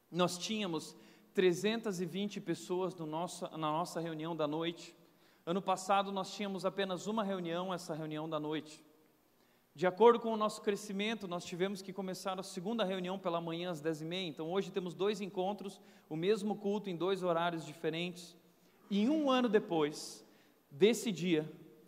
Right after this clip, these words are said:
sabe quantas pessoas nós atingimos no mês passado, num domingo, nas duas reuniões? Nós chegamos a oitocentas e vinte e uma pessoas. Oitocentas e vinte e uma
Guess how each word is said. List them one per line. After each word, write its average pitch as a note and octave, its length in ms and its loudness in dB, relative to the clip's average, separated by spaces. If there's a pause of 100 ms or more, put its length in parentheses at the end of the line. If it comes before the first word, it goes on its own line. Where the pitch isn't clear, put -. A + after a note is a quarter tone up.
(120)
sabe F#3+ 320 0
quantas A#3 440 -2
pessoas F#3+ 420 -2
nós F3 180 -2
atingimos E3+ 640 -6
no D#3 80 -8
mês E3+ 220 -6
passado, D#3+ 600 -2 (920)
num A3+ 220 6
domingo, F#3+ 420 2 (540)
nas D3 160 -6
duas D#3+ 260 -2
reuniões? D#3 680 -8 (580)
Nós D#3+ 160 2
chegamos E3 800 -2 (400)
a C#3+ 60 -4
oitocentas F3 680 -2
e D#3+ 40 -8
vinte C#3+ 340 -10
e D3 40 -8
uma C#3 180 -6
pessoas. - 720 -14 (720)
Oitocentas D3+ 960 -4 (240)
e C3+ 60 -6
vinte C3 360 -4
e C#3 60 -8
uma C3 320 -6